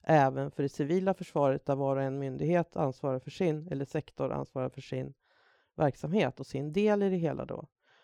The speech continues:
Men då behöver det, det är en tydlig styrning från regeringen, tänker jag, att det ska gå ut att det här är någonting som myndigheterna faktiskt ska syssla med.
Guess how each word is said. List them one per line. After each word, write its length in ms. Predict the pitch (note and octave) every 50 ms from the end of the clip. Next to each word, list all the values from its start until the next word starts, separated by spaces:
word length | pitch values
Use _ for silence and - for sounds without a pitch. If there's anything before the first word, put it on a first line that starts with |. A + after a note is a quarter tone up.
| _ _ _
Men 100 | E3 E3
då 100 | F3+ F#3
behöver 360 | F#3 G#3 G3+ G3 E3 D#3+ D3
det, 200 | D3 D3+ D3 - - - - _
det 120 | _ D#3+
är 80 | D3+ D3+
en 120 | D3+ D3
tydlig 420 | - - - E3+ D3 C3+ C#3+ D3 C#3
styrning 640 | - - D#3 D#3 D3 D3 E3 F3+ D#3+ B2+ C3 D3 C#3+ - _ _ _ _ _ _ _ _ _ _ _ _ _ _ _ -
från 260 | - - F3+ F3 E3+
regeringen, 520 | E3 E3 D3 C3 C#3 D#3 F3+ F#3 D3+ C3+ -
tänker 300 | - C#3+ C#3 - - -
jag, 240 | - - - - D3+
att 100 | - -
det 100 | D3+ C#3+
ska 160 | - - D3
gå 160 | C#3 D3+ D3+
ut 180 | C#3+ C3+ - -
att 100 | D3 -
det 80 | D3+
här 220 | C#3 C#3+ D3 C#3+ D3
är 60 | C#3+
någonting 360 | C3+ C#3 C3+ - - C3+ C3
som 160 | - - C3+
myndigheterna 500 | C3+ C#3 C#3 C#3 - - - - - C#3
faktiskt 320 | - - - - _ - _
ska 100 | - -
syssla 380 | - - C#3+ - - F#3 F3
med. 120 | E3+ -